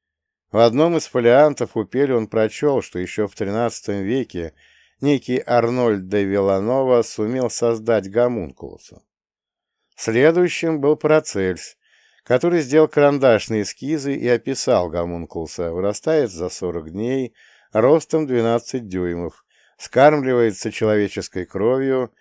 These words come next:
обладает даром речи и понимает принципы Вселенной. Но Матвей никогда не читал, что силой философского камня можно оживить неживое, глиняных воинов,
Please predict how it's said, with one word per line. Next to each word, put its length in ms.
обладает 680
даром 440
речи 440
и 100
понимает 760
принципы 640
Вселенной. 680
Но 160
Матвей 340
никогда 380
не 120
читал, 560
что 260
силой 380
философского 760
камня 440
можно 380
оживить 500
неживое, 760
глиняных 600
воинов, 600